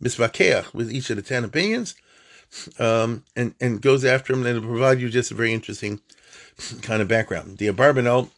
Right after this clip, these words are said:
as always, more or less does the same thing. And again, in other words, let's put it this way. I'm not giving a class here. If, if, if this was a lecture or a, or a shiur, and we were studying the subject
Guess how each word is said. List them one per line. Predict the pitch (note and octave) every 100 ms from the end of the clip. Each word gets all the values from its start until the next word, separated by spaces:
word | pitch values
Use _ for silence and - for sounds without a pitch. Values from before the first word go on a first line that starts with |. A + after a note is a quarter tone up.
| _ -
as | G#2+ G2+
always, | G#2 G#2+ C3 D#3+ E3 - _ _ _ _ _ _
more | - D#3
or | C#3+
less | A#2+ A#2
does | A#2 G#2+
the | G2
same | A#2 G2
thing. | F#2+ F#3+ A3+ F#3 _ _ _ _ _ _
And | A#2+
again, | B2 D#3+
in | C3
other | D#3+ C#3
words, | A#2+ -
let's | C3
put | - B2
it |
this | B2 A#2
way. | F2 - _ _ _
I'm | A#2
not | C#3 G#2
giving | B2 A2+ F#2
a |
class | D#2 - C#3+ D3 -
here. | E2 D#2 - _ _ _ _ _ _ _
If, | - -
if, | A2+ F#2 -
if | A2
this | C3+ B2+
was | G2
a | F2
lecture | E2+ F#2+ C3+ - A#2+ A2+
or | F2+
a, | D#2+ - -
or | F#2
a | E2
shiur, | - - D#3+ B2 G2+ F#2 _ _ _ _ _ _ _ _ -
and | G2
we | G2+
were | F#2+ F#2+
studying | F2+ - C3 C3+ A#2+
the | F#2+
subject | - C3+ A2+ F#2 -